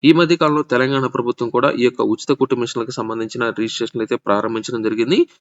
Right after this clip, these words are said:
తెలంగాణ ప్రభుత్వం మాత్రం ఆన్‌లైన్ లోనే ఈ యొక్క పథకానికి సంబంధించిన రిజిస్ట్రేషన్ అయితే తీసుకోవడం జరిగింది. ఇందులో లబ్ధిదారులకు సంబంధించిన పూర్తి డీటెయిల్స్ అనేది అందజేసిన తర్వాత వారికి సంబంధించి కొన్ని డాక్యుమెంట్లు అయితే తీసుకోవడం జరిగింది. ఇందులో ఫిల్ అనేది చేసిన వారికి సంబంధించిన సెలక్షన్ ప్రాసెస్ ని త్వరలో చేయబోతున్నట్లు తెలంగాణ ప్రభుత్వం అయితే తెలియజేయడం జరిగింది.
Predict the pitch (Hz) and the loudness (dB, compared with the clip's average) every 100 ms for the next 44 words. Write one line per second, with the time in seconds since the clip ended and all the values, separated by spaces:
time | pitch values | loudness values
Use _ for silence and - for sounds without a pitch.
0 | _ - 135 170 175 165 147 139 143 131 | _ 2 2 4 0 0 -2 -2 -2 -2
1 | 127 135 127 107 120 127 120 120 123 113 | -2 -2 2 4 4 2 0 0 0 0
2 | 113 107 107 117 117 110 113 113 107 120 | 0 0 0 0 -4 -4 -6 -6 -6 -4
3 | 101 104 110 113 - 110 156 139 110 - | -2 -2 -2 -6 -4 -4 -4 -4 -4 -2
4 | 107 104 101 101 101 95 _ _ - 151 | -2 0 -2 0 0 -2 _ _ 2 4
5 | 175 156 123 143 147 139 131 139 127 127 | 6 4 4 2 2 2 -2 -2 -4 -4
6 | 127 - 127 131 127 123 117 127 120 120 | -6 -2 -2 0 -2 0 -2 -2 -4 -4
7 | 110 113 113 117 110 113 110 156 127 120 | -4 -2 -2 -2 -6 -2 0 0 2 0
8 | 113 113 117 110 113 104 98 104 120 117 | -2 -4 -4 -4 -2 -2 0 -2 -2 -4
9 | 117 104 104 104 - 117 110 110 107 117 | -4 -4 -4 -4 -2 -2 -2 -2 0 4
10 | 311 - _ _ 143 165 180 - 143 143 | 4 2 _ _ 2 4 4 2 0 0
11 | 143 139 135 135 131 120 120 127 117 120 | 0 0 0 0 0 -2 -2 -4 -6 -4
12 | 143 135 113 - 127 117 113 123 113 - | -4 -2 -2 -2 -6 -2 -4 -2 -6 -2
13 | 107 117 - 110 113 113 107 151 127 113 | 2 2 0 -2 -2 -4 -4 -4 -2 -2
14 | 113 107 - 101 101 98 151 143 120 107 | -2 -6 -4 -4 -4 -4 -4 -2 -2 0
15 | 101 98 95 95 92 | -2 0 0 0 -2